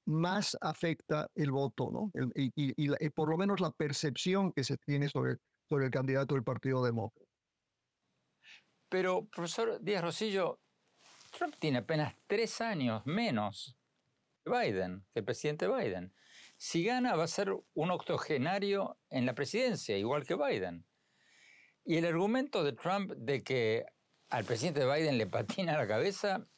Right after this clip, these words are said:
Speaker 2: ya se está volviendo un poco en contra del propio Trump, ¿no? Porque en días recientes Trump confundió repetidamente a la precandidata de su propio partido republicano, a Nikki Haley, con la ex lideresa del Congreso, la demócrata Nancy Pelosi,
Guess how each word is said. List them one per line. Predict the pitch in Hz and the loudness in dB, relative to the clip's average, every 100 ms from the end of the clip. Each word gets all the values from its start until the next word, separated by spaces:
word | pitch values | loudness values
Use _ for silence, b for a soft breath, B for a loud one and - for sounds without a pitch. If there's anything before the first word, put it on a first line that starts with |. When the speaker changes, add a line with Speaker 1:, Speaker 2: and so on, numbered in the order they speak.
| - | -18
Speaker 2:
ya | 98 120 170 | -8 -4 -2
se | - | -4
está | 131 160 165 170 | -4 -2 -2 -2
volviendo | 117 110 107 135 156 147 151 - | -2 0 0 0 0 0 0 -2
un | 110 | -6
poco | 98 147 120 | -4 -2 -2
en | 104 | -2
contra | 139 139 | -4 -2
del | 110 | -2
propio | - 127 120 | -2 -2 -2
Trump, | - 262 170 - | -2 -2 -2 -2
¿no? | 104 247 247 - | -2 -2 -4 -6
Porque | 110 110 113 - B B B B B | -4 -2 -2 -4 B B B B B
en | 120 131 | -2 0
días | 196 | 2
recientes | 180 - 220 220 180 - b b b b _ | 0 0 0 0 -2 -4 b b b b _
Trump | 180 202 190 | -2 -2 -2
confundió | - 147 - 135 135 185 | -2 -2 0 0 2 2
repetidamente | 175 139 101 117 107 180 143 156 165 160 | 2 0 -2 -2 0 0 0 0 -2 0
a | 131 | 0
la | 110 | 0
precandidata | 101 110 117 110 131 135 | -2 -2 0 0 0 0
de | 120 | -2
su | 104 90 | -2 -2
propio | 160 151 127 | -2 0 0
partido | 110 92 160 127 | -2 0 0 2
republicano, | 101 82 95 95 160 127 | 2 0 -2 0 0 2
a | 101 | 0
Nikki | 120 107 | 0 -2
Haley, | 87 143 175 120 82 B B B B | -2 0 0 -2 -4 B B B B
con | - 123 113 | -4 0 2
la | 123 | 2
ex | 170 - - - _ _ _ _ - | 0 -4 -8 -10 _ _ _ _ -10
lideresa | 123 117 113 139 143 151 143 - | -2 2 2 2 0 0 -2 -2
del | 110 95 | -4 -4
Congreso, | 104 127 185 - | -2 0 0 0
la | 104 | 0
demócrata | 98 117 147 131 113 123 - | 0 2 0 0 0 -2 -2
Nancy | 123 135 170 127 | -2 -2 -2 -4
Pelosi, | 98 113 113 170 165 247 226 | -4 -2 0 0 -2 -6 -8